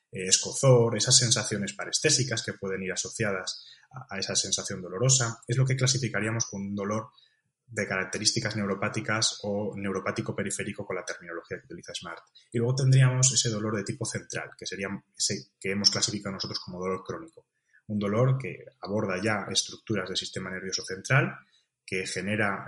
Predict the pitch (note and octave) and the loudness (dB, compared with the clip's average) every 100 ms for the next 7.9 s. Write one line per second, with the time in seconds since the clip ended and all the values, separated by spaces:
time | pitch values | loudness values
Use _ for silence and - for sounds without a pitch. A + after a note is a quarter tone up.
0 | F#2+ F2 - A2+ A2 F#2+ F2 - F2+ F#2 | -10 -12 0 2 2 0 2 2 2 -2
1 | G2+ G2 F2 F2 - - A2 G#2 F2+ G#2 | 0 0 -2 -8 -10 0 2 2 2 2
2 | G2 F#2 F2+ F2 B2+ B2+ C3 C#3 D3+ - | 2 0 -2 -2 2 4 6 4 2 -2
3 | _ _ _ _ F#2 F2+ A2 A2 G#2 G#2 | _ _ _ _ -6 0 2 4 4 2
4 | G2 F#2+ - - G2 B2+ C3+ C3+ A2+ A2+ | 0 -4 -2 -2 4 8 8 8 6 4
5 | A2+ A2 G#2 F#2+ F#2+ - - G2+ A2+ - | 2 0 0 -2 -4 -8 -10 -2 2 2
6 | - D#3+ - A2 G#2+ G#2 G#2 - A2+ G#2 | 4 4 4 4 2 2 0 2 0 0
7 | G2+ G#2 G#2 G#2 - A#2 - - - | 0 0 0 -4 -2 0 0 -4 -16